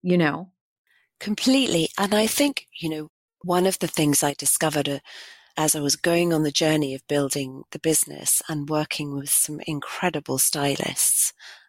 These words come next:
Speaker 2: over the years, is that you can actually completely change the way a room look and feels by the way you style it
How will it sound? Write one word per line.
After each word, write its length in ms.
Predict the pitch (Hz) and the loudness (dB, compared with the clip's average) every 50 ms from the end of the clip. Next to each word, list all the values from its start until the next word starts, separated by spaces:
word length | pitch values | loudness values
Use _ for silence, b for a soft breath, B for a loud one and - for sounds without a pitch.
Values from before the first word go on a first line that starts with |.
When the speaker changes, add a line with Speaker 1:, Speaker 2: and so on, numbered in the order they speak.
| B - | B -6
Speaker 2:
over 260 | 156 156 151 151 143 | -4 -4 -4 -4 -4
the 160 | 143 - 143 139 | -2 -2 0 2
years, 560 | 135 151 151 143 139 135 135 127 131 - B B B B B B B B B B _ - | 2 2 2 4 2 2 2 2 0 0 B B B B B B B B B B _ -2
is 140 | 185 - | 0 0
that 180 | - 214 208 - | 0 -2 -4 -4
you 120 | 185 180 | -6 -8
can 180 | - - 190 180 - - | -8 -8 -10 -10 -8 -6
actually 460 | - 180 180 - - - - 185 180 - | -4 -4 -4 -2 -2 -2 -2 -2 -2 -4
completely 1300 | - - 165 151 147 - - - - - - - 160 151 151 160 180 - - - 135 120 110 - - - | -6 -8 -10 -10 -10 -8 -6 -6 -6 -4 -2 0 2 2 4 2 2 0 -2 -2 -4 -4 -4 -6 -8 -6
change 680 | - - - 151 143 131 120 117 117 120 - - - B B B B B B B B _ | -4 -2 0 0 0 0 0 -2 -2 -2 -2 -2 -2 B B B B B B B B _
the 80 | - 160 | -6 -2
way 240 | 147 151 147 143 | 0 2 2 2
a 80 | 139 143 | 0 0
room 240 | 143 147 143 139 143 | 0 -2 -2 -2 -2
look 380 | 135 139 147 156 143 - - | -2 -2 -2 -2 -4 -4 -6
and 160 | - 143 139 - | -6 -6 -4 -4
feels 440 | - - 156 147 135 135 127 - | -4 -2 -2 -2 -2 -2 -2 -2
by 200 | - - - 143 | -4 -2 -4 -4
the 120 | 139 147 143 | -4 -4 -4
way 200 | 139 147 160 165 | -2 0 2 2
you 180 | 160 151 143 | 2 0 0
style 520 | 135 - - - - 156 143 147 147 139 123 | 0 0 0 0 -2 -2 0 0 0 0 -2
it 360 | 120 - - - - - - | -4 -6 -8 -8 -10 -10 -12